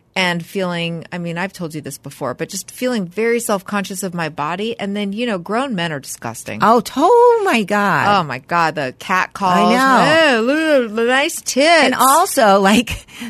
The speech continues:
Speaker 2: the l-, eyes just go straight there. And it's so
Speaker 1: Yeah.
Speaker 2: obvious. Like,
Speaker 1: Yeah.
Speaker 2: when I worked at A B C, there's a guy there that rhymes with Rob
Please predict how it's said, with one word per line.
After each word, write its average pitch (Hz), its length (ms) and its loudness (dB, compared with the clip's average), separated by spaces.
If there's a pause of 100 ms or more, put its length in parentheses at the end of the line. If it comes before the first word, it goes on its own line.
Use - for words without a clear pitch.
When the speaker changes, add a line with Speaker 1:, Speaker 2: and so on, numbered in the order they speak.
(120)
Speaker 2:
the 247 80 4
l-, 208 440 2
eyes 202 480 2
just - 220 -4
go 170 120 0
straight 202 580 0
there. 147 460 4
And 233 140 0
it's - 180 -4
so 302 200 4
Speaker 1:
Yeah. - 60 -2
Speaker 2:
obvious. 175 580 0
Like, 202 140 0
Speaker 1:
Yeah. 143 60 -2
Speaker 2:
when 247 100 0
I 269 100 0
worked 269 180 0
at 226 100 0
A 214 160 -2
B 220 140 -2
C, 226 540 -2 (1300)
there's 185 180 -4
a 202 40 -2
guy 185 260 2
there 196 300 0
that 170 200 -4
rhymes 170 320 -2
with 160 220 -6 (600)
Rob 165 540 2